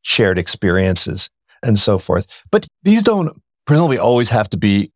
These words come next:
deep things, <laughs> right? Profound works of art. You, surprisingly, in the book, said that you enjoyed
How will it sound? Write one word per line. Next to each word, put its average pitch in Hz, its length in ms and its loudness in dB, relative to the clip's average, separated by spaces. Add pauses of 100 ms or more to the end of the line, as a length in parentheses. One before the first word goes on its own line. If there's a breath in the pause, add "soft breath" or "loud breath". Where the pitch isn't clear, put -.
(120)
deep 107 240 0 (240)
things, 107 560 -2
<laughs> - 40 -6
right? 156 360 -4
Profound 107 420 -2
works 101 280 -2
of 87 80 -4
art. 98 320 0
You, 180 320 2 (180)
surprisingly, 123 560 0
in 90 100 0
the 90 80 -2
book, 101 320 -2
said 104 300 -2
that 104 140 -6
you 104 120 2
enjoyed 98 600 0